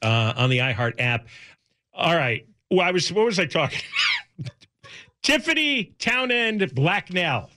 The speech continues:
Tiffany Blacknell is now the chief of staff for George Gascon.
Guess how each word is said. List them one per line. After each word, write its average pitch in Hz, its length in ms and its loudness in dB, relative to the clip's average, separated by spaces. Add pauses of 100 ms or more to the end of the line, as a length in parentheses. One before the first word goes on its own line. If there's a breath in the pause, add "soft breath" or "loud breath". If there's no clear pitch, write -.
Tiffany 277 460 -2
Blacknell 175 720 0 (240 loud breath)
is 143 160 0
now 180 140 2
the 160 100 0
chief - 360 -2
of 180 100 -4
staff 180 360 0
for - 120 0
George 151 360 0
Gascon. 139 600 0